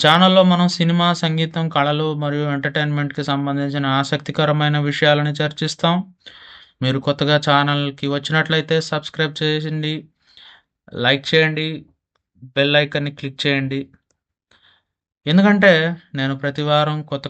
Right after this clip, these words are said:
కంటెంట్తో మీ ముందుకు వస్తాను. ఈరోజు మనం ఒక ఆసక్తికరమైన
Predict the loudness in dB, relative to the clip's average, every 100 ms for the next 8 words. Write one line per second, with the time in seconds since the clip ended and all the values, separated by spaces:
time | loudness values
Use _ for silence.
0 | -4 -2 -2 -4 -4 -4 -4 -4 -4 -6
1 | -6 -8 -8 -10 _ _ _ _ _ _
2 | -20 -8 2 6 8 8 8 8 4 4
3 | 2 2 -2 0 0 0 0